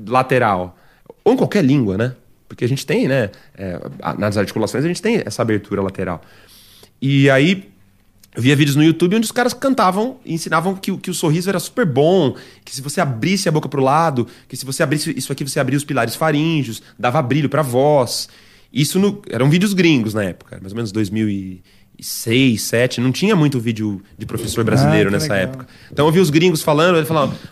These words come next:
Speaker 1: pô, você tem que fazer
Speaker 2: Contradizendo até o do professor da faculdade.
Speaker 1: Contradizendo. O que, o que faz sentido, não por ele ser um professor ruim, ele era um ótimo professor, inclusive, aprendi muito com ele, mas, é,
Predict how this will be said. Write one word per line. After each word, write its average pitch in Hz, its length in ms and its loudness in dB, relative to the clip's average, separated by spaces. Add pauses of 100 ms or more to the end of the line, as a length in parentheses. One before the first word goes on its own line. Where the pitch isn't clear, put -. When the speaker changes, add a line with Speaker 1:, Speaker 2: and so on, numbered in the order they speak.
Speaker 1:
pô, 208 220 4
você 147 100 -6
tem 180 80 -2
que 208 80 2
fazer 226 160 6
Speaker 2:
Contradizendo 233 720 6
até 175 240 4
o 226 120 6
do 240 100 6
professor 214 380 2
da 226 60 6
faculdade. 190 600 2 (140)
Speaker 1:
Contradizendo. 202 760 2 (460)
O 220 120 2
que, - 420 -4
o 175 80 -2
que - 120 -10
faz 247 180 2
sentido, 214 600 2
não 185 300 0
por 247 100 -2
ele 220 120 -2
ser 202 100 -4
um 196 60 2
professor 175 380 -4
ruim, 180 200 0
ele 147 100 2
era 151 100 2
um 165 40 2
ótimo 165 180 -2
professor, 151 420 -4
inclusive, 127 320 -6
aprendi 135 240 -4
muito 151 180 -6
com 170 80 -6
ele, 139 120 -2 (300)
mas, 170 500 0 (340)
é, 143 380 0